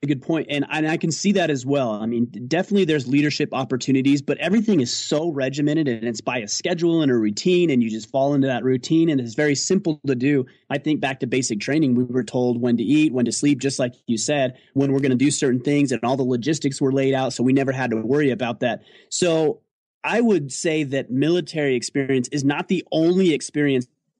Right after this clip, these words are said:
that makes somebody a man, but it's definitely a component because we learned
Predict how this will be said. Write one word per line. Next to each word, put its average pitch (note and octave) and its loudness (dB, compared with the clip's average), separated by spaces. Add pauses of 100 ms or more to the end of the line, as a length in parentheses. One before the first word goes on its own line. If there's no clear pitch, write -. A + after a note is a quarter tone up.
that B2+ -2
makes D#3 -2
somebody B2+ 0
a A2 0
man, G#2+ -2 (220)
but - 0
it's D#3+ -4
definitely G3+ 0
a C3+ 2
component C#3 -2
because C3+ -2
we E3 2
learned D3+ 0